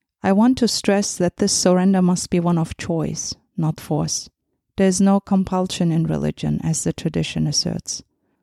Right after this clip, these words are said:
Force defeats the whole purpose of this effort. Where is the sincerity and authenticity of someone's faith who had been forced to believe? The greatest gift and responsibility given to humanity by God is free choice.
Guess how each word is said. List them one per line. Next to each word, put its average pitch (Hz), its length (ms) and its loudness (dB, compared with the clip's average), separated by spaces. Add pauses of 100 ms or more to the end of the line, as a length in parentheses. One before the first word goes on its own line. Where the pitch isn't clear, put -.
(180)
Force 233 420 2
defeats - 480 0
the 190 80 2
whole 202 260 2
purpose - 540 0
of 156 160 -2
this 165 240 -2
effort. 160 460 -6 (680)
Where 226 180 4
is 233 140 2
the 226 100 4
sincerity 208 800 2
and 165 260 0
authenticity 175 800 2
of 151 160 0
someone's 160 540 0
faith 160 480 -4
who 170 80 2
had 160 260 -4
been 165 160 -2
forced 175 380 0
to 165 100 -2
believe? 165 380 -6 (460)
The - 100 2
greatest 247 500 2
gift 202 260 -2
and 175 200 2
responsibility 185 880 0
given 202 380 2
to 190 140 4
humanity 175 600 0
by 190 220 0
God 175 380 -2
is - 180 -4
free 165 200 -4
choice. 151 560 -6